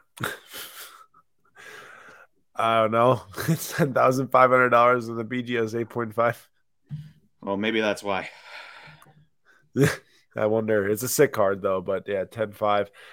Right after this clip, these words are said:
Speaker 2: Um, I want to point out these two cases from Flawless 'cause I brought up this earlier in the discussion. So the previous data that we were comparing was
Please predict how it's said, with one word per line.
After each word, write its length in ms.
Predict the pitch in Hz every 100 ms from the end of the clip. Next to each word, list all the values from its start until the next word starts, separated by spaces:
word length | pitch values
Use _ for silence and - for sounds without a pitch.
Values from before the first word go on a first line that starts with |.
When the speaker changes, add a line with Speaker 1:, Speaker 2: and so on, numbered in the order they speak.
| -
Speaker 2:
Um, 240 | 127 127
I 60 | 131
want 200 | 139 156
to 20 |
point 220 | 139 139 143
out 120 | 143
these 180 | 135 -
two 160 | 135
cases 420 | - 123 123 127
from 140 | 110 110
Flawless 460 | - 117 120 117
'cause 100 | -
I 100 | 113
brought 260 | 104 117 117
up 120 | 113
this 200 | 117 110 -
earlier 360 | 113 117 120
in 200 | 117 120
the 100 | 117
discussion. 680 | 117 107 - 123 117 123 113 - _ _ _ _ _ _ _ _ _ -
So 920 | - 139 139 135 135 131 131 127 - _ _ _
the 120 | 135
previous 880 | 135 - 156 156 160 156 143 - - _ _ _
data 800 | 120 107 123 123 127 120 117 107 _
that 140 | 117 104
we 120 | 113
were 100 | 107
comparing 720 | 107 101 110 113 113 110 110
was 580 | 104 104 101 92 -